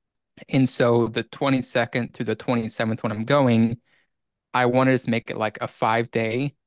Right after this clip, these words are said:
like, actual vacation. Like, I'll tell my clients, like, "Hey, we're not gonna be doing, like, official check-ins this week." And while it is partly for myself, I think a lot of it too is, like,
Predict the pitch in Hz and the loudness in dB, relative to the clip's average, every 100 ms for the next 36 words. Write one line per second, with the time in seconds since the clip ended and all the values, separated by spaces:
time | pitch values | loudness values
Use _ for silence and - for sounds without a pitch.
0 | - 117 - 117 117 - 113 107 - 104 | -8 -8 -4 -2 0 0 -2 -2 -4 -6
1 | - 107 113 117 - 107 104 - 170 160 | -6 -8 -6 -6 -4 -6 -6 -2 0 2
2 | 151 123 107 - 131 127 - _ _ _ | 2 -2 -4 -2 0 0 -6 _ _ _
3 | 123 117 117 120 123 117 110 117 117 117 | -2 0 -2 -2 -2 -2 -2 -2 -2 -4
4 | 104 - _ 117 - 120 110 - 143 135 | -6 -8 _ -8 -4 -4 -4 -6 -6 0
5 | 131 123 - 131 127 131 - 117 117 - | 0 0 -2 -2 0 -2 -2 0 0 -2
6 | _ _ _ _ _ 151 147 156 135 127 | _ _ _ _ _ 0 2 2 2 -2
7 | 123 - 123 123 120 123 110 - 110 113 | -2 -4 -2 -2 -4 -4 -6 -4 -2 0
8 | 127 - _ _ _ _ _ _ _ _ | -2 -10 _ _ _ _ _ _ _ _
9 | - 135 156 151 135 123 131 127 - - | -6 -2 0 2 2 2 0 -2 -4 -6
10 | 127 117 113 143 | -6 -6 -10 -10